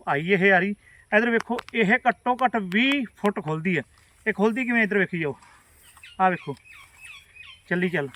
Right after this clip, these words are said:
ਚੱਲੀ ਚੱਲ। ਉਹ ਇਹ ਆਵੇ ਐਡੀ ਖੁੱਲ ਗਈ। ਇਹਨੂੰ ਆਪਾਂ ਹੁਣ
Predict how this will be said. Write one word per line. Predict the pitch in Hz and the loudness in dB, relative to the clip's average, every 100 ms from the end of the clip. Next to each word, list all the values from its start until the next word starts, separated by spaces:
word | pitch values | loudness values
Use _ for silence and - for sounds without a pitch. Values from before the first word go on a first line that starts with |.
| - _ _ | -20 _ _
ਚੱਲੀ | 190 190 196 | -2 0 -2
ਚੱਲ। | 160 120 _ - _ _ - - _ _ _ _ | -4 -10 _ -20 _ _ -18 -18 _ _ _ _
ਉਹ | 175 - _ _ - | -18 -18 _ _ -2
ਇਹ | 185 - | -2 2
ਆਵੇ | 190 185 185 196 | 2 2 0 -4
ਐਡੀ | 190 | -6
ਖੁੱਲ | 208 226 240 | -4 -4 -4
ਗਈ। | 277 226 _ - - - _ - | -6 -8 _ -20 -20 -20 _ -4
ਇਹਨੂੰ | 220 247 269 - _ - | 0 0 -2 -6 _ -4
ਆਪਾਂ | 220 254 | 4 6
ਹੁਣ | 247 | 6